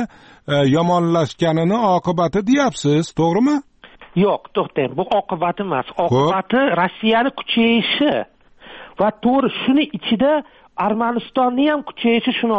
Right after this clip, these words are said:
Speaker 2: oqibati bo'ldi. Lekin qarang, Turkiyani mingta muammosi tiqilib yotibdi. Birinchidan, e, Suriya muammosi, qochqinlar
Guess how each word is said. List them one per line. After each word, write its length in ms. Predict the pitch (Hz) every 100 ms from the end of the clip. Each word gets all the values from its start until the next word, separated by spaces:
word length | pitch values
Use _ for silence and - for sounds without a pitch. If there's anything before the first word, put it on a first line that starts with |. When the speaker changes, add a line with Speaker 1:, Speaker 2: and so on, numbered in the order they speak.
| 175
Speaker 2:
oqibati 440 | 175 160 147 -
bo'ldi. 320 | 139 135 117 120 - - -
Lekin 580 | 160 226 277 254 214 170
qarang, 440 | - 196 208 135 127
Turkiyani 600 | 226 320 - 220 208 247
mingta 420 | 220 247 262 226
muammosi 480 | 196 175 170 170 175 -
tiqilib 320 | - 170 151
yotibdi. 400 | 139 - - - 120 - - -
Birinchidan, 640 | 170 185 151 160 208 240 247 - - - -
e, 120 | 139 143 143 135
Suriya 460 | - 220 214 185 151
muammosi, 640 | 139 131 131 139 143 - 185
qochqinlar 760 | - 165 - - 151 151 160 180